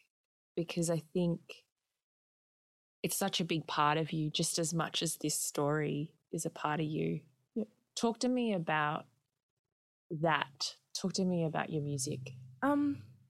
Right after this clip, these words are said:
Speaker 2: I guess my music is a way where I can express myself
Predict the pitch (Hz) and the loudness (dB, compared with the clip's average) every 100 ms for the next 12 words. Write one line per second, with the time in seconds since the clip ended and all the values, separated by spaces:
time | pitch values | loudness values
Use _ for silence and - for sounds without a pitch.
0 | _ _ _ _ _ _ _ _ - 240 | _ _ _ _ _ _ _ _ -4 -2
1 | 330 - - 339 233 208 214 240 220 214 | 0 -2 0 2 4 2 2 0 2 2
2 | 202 180 175 185 190 170 - 170 175 - | 0 0 2 2 0 0 0 -2 -2 -2
3 | 170 160 160 - - 143 - 165 160 - | -2 0 -2 -4 -2 -2 -2 0 0 -2
4 | - 143 - - - - | -4 -4 -6 -10 -16 -18